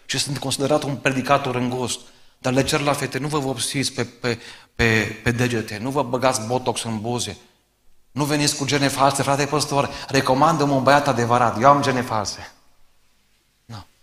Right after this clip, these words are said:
Și spun: "Bă, ce îngust e boariul ăla, că nu-l suport."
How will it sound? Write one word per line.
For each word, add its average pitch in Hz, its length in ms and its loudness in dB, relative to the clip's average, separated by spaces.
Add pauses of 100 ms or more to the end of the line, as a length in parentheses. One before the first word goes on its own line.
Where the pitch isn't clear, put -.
(1200)
Și - 140 -4
spun: 139 260 -4
"Bă, 160 140 6
ce 165 160 2
îngust 156 340 2
e 165 80 4
boariul 156 480 8
ăla, 160 140 10
că 160 120 2
nu-l 185 200 4
suport." 143 640 0